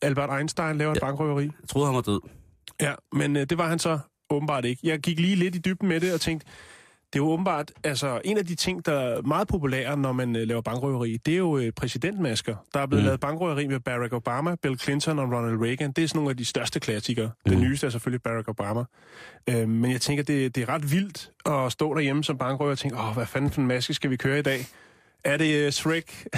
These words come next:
Speaker 1: <laughs> Skal det være Klogesmølf? Skulle man tage Pinocchio? Ej, det er pisse svært med den lange næse der."
Speaker 2: Ja.
Speaker 1: Det bliver sgu Albert Einstein.
Speaker 2: Jeg tror, det er, fordi han, øh, er Movember-freak. Øh,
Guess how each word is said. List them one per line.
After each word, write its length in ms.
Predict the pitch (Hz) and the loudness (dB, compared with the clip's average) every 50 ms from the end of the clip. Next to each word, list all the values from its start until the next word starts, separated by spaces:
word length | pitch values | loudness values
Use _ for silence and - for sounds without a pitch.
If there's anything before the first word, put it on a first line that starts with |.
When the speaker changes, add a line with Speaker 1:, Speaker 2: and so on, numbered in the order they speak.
| - - 147 | 0 0 2
Speaker 1:
<laughs> 360 | 147 160 156 165 180 - - | 0 0 0 0 0 0 0
Skal 200 | - - 160 147 | 2 2 2 4
det 80 | 156 | 4
være 100 | 151 151 | 2 2
Klogesmølf? 720 | 143 - 160 156 156 165 165 - 185 175 165 160 151 - - - - - - 143 - - 165 - | 2 2 0 2 2 0 0 2 2 2 2 2 0 -6 -14 -14 -8 -4 -4 -2 0 0 -2 -2
Skulle 220 | - - 160 156 175 | 0 0 0 2 2
man 80 | 180 - | 0 0
tage 180 | - 175 175 | 0 0 0
Pinocchio? 420 | 139 - 185 170 165 170 165 - 185 | 0 0 0 0 0 0 0 0 0
Ej, 120 | 143 127 139 | 0 0 -2
det 80 | 143 | -2
er 40 | 143 | -4
pisse 320 | - - - 175 165 - | -2 0 -2 0 0 -2
svært 240 | 151 - 165 156 139 | -2 -2 -2 -2 -2
med 80 | 139 160 | -2 0
den 180 | 151 156 139 | 0 0 0
lange 240 | 139 139 139 143 156 | 0 0 0 2 2
næse 300 | 151 131 135 139 143 - - | 2 2 2 0 0 0 0
der." 180 | 160 147 131 - 104 | 0 0 0 0 -2
Speaker 2:
Ja. 60 | 98 92 - - _ _ _ _ _ - | -2 -2 -6 -14 _ _ _ _ _ -4
Speaker 1:
Det 100 | 147 131 | -2 0
bliver 140 | 131 143 135 | 2 2 0
sgu 260 | 127 - - 135 131 - - _ - | 0 0 0 -2 -2 -2 -6 _ -4
Albert 320 | 143 135 117 131 123 117 113 | -4 -2 -2 -2 -2 -2 -2
Einstein. 400 | 117 120 - - 131 127 127 131 | -4 -4 -4 -4 -4 -2 -2 0
Speaker 2:
Jeg 120 | 131 151 156 | 2 2 2
tror, 160 | - 165 165 | 4 2 4
det 60 | 165 | 2
er, 40 | 156 | 2
fordi 260 | 131 151 131 143 147 147 | 0 0 -2 0 2 2
han, 160 | 143 139 127 | 2 2 2
øh, 120 | 127 127 123 | 2 2 4
er 380 | 120 120 120 117 95 120 117 | 4 4 2 2 2 2 2
Movember-freak. 1040 | 117 117 117 117 110 117 113 120 120 131 131 - - - - - - 120 117 113 - - - _ _ _ _ _ - - | 4 4 2 2 2 2 0 0 -2 -4 -6 -8 -12 -16 -10 -2 0 0 0 0 -4 -12 -18 _ _ _ _ _ -2 0
Øh, 320 | 113 110 107 101 98 98 | 2 4 4 4 4 2